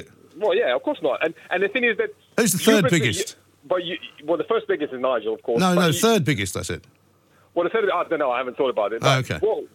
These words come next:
Speaker 2: what I'm saying to you guys, Brexiteers, you, you kind of pat
Speaker 1: You
Speaker 2: each
Speaker 1: keep
Speaker 2: other on
Speaker 1: saying
Speaker 2: the,
Speaker 1: I'm
Speaker 2: on
Speaker 1: a Bre-, I'm not a Brexiteer, Peter. You keep saying that. I'm not one.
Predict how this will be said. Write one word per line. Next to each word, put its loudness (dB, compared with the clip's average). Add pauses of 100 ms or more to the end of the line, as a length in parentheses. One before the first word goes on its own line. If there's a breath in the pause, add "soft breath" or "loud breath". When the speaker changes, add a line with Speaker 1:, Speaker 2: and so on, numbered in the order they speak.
(160)
Speaker 2:
what 0
I'm -4
saying -2
to -2
you 0
guys, -2 (100)
Brexiteers, -2
you, -8
you -2
kind -2
of -4
pat -2
Speaker 1:
You -2
Speaker 2:
each -4
Speaker 1:
keep 6
Speaker 2:
other 4
on 2
Speaker 1:
saying 4
Speaker 2:
the, 4
Speaker 1:
I'm 2
Speaker 2:
on 2
Speaker 1:
a -2
Bre-, 2
I'm 2
not 4
a 2
Brexiteer, -2
Peter. 0
You -2
keep -6
saying 2
that. 0
I'm 0
not -4
one. -2